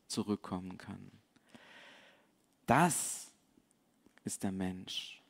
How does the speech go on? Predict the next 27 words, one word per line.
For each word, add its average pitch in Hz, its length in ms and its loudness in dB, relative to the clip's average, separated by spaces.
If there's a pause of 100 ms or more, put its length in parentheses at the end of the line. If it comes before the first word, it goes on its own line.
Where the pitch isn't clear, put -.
(1900)
Und 120 80 10
wir 127 140 12
würden 196 220 12
es - 100 8
gern 151 260 10
auflösen 127 720 12
in 113 160 6
das 107 220 2
eine 139 380 8
oder 120 280 8
das 113 240 4
andere. 104 540 0 (960)
Aber 117 320 8
wir 123 80 12
sind 120 340 6
beides. 101 600 -2 (1600)
Das - 280 -2
eine 151 420 6 (840)
ist - 160 6
noch 120 280 10
da 180 420 4 (720)
und 117 100 6
das 117 220 8
andere 127 380 6
ist - 300 0
auch 113 240 4
da. 90 300 -6